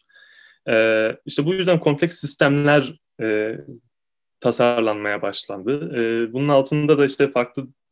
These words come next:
alanlar var. İşte kaos, sis-, kaos, e, bilimi var, sistem bilimi var. İşte adaptive self-organization denilen bu işte,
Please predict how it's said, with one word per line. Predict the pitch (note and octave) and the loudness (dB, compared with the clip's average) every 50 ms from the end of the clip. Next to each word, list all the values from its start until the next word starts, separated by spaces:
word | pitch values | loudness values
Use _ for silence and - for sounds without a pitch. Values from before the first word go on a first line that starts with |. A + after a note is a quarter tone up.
| _ _ _ _ D3+ - - | _ _ _ _ -18 -12 -4
alanlar | - B2 A#2+ B2 C3+ D3 D3 C#3 | 0 2 2 2 4 4 4 4
var. | A2+ A2 - - _ _ - | 2 0 -4 -8 _ _ -14
İşte | - - - - - | -8 -6 -6 -6 -6
kaos, | - - C3+ B2 A#2+ - - - B2 - _ _ - - - _ _ _ _ | -2 0 2 2 2 0 -4 -10 -16 -20 _ _ -20 -20 -20 _ _ _ _
sis-, | - - C3 - - - - - | -10 -8 -8 -10 -10 -16 -18 -4
kaos, | - B2+ A#2 A#2 A#2 - - - - - _ _ _ _ _ _ - | 0 2 2 2 0 -4 -10 -14 -16 -20 _ _ _ _ _ _ -6
e, | A#2+ A2+ A2 A2 G#2+ G#2 G#2 - - - - - | -4 -2 -2 -2 -2 -2 -4 -6 -8 -10 -12 -6
bilimi | A2+ A#2 A2 A2 G#2 G#2 G2+ | -6 -4 -4 -4 -8 -8 -8
var, | G2+ G#2+ A2 - | -8 -8 -8 -10
sistem | - - - A#2+ - - C#3+ B2+ A#2+ A#2+ A#2+ A#2+ A#2 | -10 -10 -8 -8 -2 0 0 0 0 -2 -4 -4 -2
bilimi | A2+ A2+ A2+ A2+ A2+ G#2+ | -2 -2 -2 -4 -4 -4
var. | G2+ G2+ - - - _ - - - - _ _ | -4 -6 -6 -8 -16 _ -20 -20 -20 -20 _ _
İşte | - - | -4 -2
adaptive | B2+ A#2 A#2+ A#2 - - B2+ - | 0 2 2 0 0 -4 -6 -4
self-organization | - C#3 B2+ B2 B2 B2+ B2+ A2+ B2 A#2 A#2 A#2 A2 G#2+ A#2 A#2 A#2 - A#2+ A#2 A#2 | 0 0 0 0 2 0 0 0 0 -2 -2 -2 -2 -2 -2 -2 -2 -4 -4 -4 -4
denilen | A#2 A2+ A2+ A2+ A2+ A2+ A2+ | -4 -2 -2 -2 -2 -2 -2
bu | A2 A2+ A2+ A2+ - - | -4 -4 -4 -4 -6 -12
işte, | - - A2+ A2 G#2+ G#2+ | -8 -2 -2 -2 -2 -2